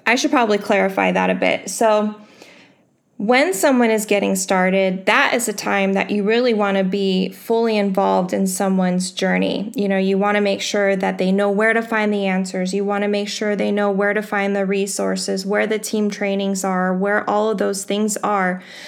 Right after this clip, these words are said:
But when they start, like, they start showing that initiative and they're doing the things that you're telling them to do,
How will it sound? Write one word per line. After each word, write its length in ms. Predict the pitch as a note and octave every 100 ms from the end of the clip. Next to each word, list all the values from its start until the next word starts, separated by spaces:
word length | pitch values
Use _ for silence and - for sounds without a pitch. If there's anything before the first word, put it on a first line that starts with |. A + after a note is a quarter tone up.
| -
But 400 | G3 G#3+ G#3 G3+
when 600 | F#3 G#3+ G#3 G3+ G3+ G3+ - - _ _ _ _ _ _ _ _ _ - -
they 120 | G#3
start, 640 | G#3 - A3+ A#3 - - -
like, 320 | G3+ G3 F#3+
they 160 | G#3
start 320 | G#3+ - A3+ A3
showing 360 | - G#3+ A3+
that 160 | A#3 G#3+
initiative 680 | G3+ G3 G3+ A#3 A#3+ A#3+ G#3+
and 220 | - G3+ G3+
they're 140 | G3+
doing 960 | F#3 F#3 - G#3 G#3+ G#3+ A#3+ B3 B3 A3+
the 100 | G#3+
things 480 | A3+ G#3 A#3 A#3
that 160 | A3+ -
you're 140 | G#3
telling 420 | G#3 G#3+ G3 G#3 A3
them 180 | A3
to 140 | A3+ G#3
do, 500 | F#3+ G3+ G#3 C#4